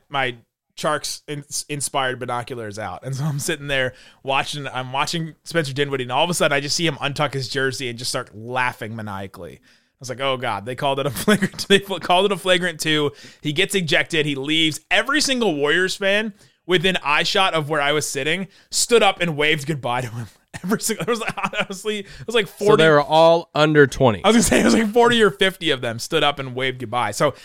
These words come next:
Speaker 1: he gets ejected. Luka has played a ton of minutes at this point. Like, like <laughs> it's, it's only ten minutes and fifty-two seconds left in the game. So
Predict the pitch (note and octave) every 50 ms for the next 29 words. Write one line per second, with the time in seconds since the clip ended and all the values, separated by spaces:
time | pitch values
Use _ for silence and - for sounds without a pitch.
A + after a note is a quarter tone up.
0 | - - _ - C4 D4+ D4+ D4 G#3+ - G3+ C#3+ D3 C#3+ B2 - - F#2 E2 -
1 | _ - F#3 C#4+ E4 - E4+ D4+ C#4 G3+ - - A#3+ G#3+ G3+ E3 D3+ - - -
2 | F#3 G3 G3 F#3+ F3 E3+ D#3+ D3 B2+ B2+ A#2+ B2+ A2 - - A#2 G#2+ F2+ D#2 -
3 | _ _ _ _ _ _ _ - D#3+ E3+ - _ - - _ _ _ _ _ _
4 | _ _ _ _ _ _ _ _ _ _ _ _ _ _ _ _ - D#3+ E3 -
5 | - - G3+ G3 - - - - G3+ - G3 F3 - - A#3+ C4+ C#4+ B3+ G3+ -
6 | A#3 A3+ A3 A3 G#3+ G#3+ G3 - F#3 F3 - - - - - _ - A3 G#3 G#3
7 | G#3+ G3 E3+ G3+ F#3 - - F#3 E3 - C#3 C3 A#2 - - C#3 D3 D3 C#3 -
8 | D3+ D3 C#3 B2+ A#2 C3+ D#3 E3 C3 F2+ E2 - - D#3+ C#3 C3 -